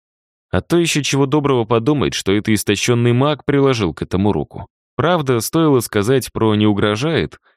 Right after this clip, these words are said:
как дальний край крыши затрещал и осел,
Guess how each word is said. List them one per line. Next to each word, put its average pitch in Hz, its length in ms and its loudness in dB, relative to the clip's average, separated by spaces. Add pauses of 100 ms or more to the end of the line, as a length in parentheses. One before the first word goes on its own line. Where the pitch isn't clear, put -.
(140)
как 101 180 -6
дальний 160 340 2
край 147 260 0
крыши 143 420 -2
затрещал 107 640 0
и 131 40 2
осел, 123 500 -4